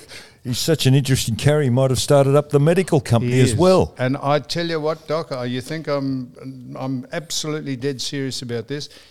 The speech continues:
Speaker 2: If someone didn't grab you or someone like you to try and hypnotise footballers to work out how to kick accurately at goal when they get a chance, not snaps and not on the run, just set shots,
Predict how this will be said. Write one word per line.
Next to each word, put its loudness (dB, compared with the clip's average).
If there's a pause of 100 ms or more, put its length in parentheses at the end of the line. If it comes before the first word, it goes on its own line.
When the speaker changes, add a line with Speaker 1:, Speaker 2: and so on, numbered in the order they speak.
(140)
Speaker 2:
If -8
someone -4
didn't -8
grab -4
you -2
or -2
someone -4
like -2
you -4
to -12
try -4
and -4
hypnotise -8
footballers -6
to -4
work -2
out -4
how -2
to -8
kick -8
accurately -4
at -12
goal 2
when 0
they 0
get -2
a -8
chance, -6
not 0
snaps -2
and -2
not -2
on -2
the 0
run, 0 (220)
just -2
set -2
shots, -2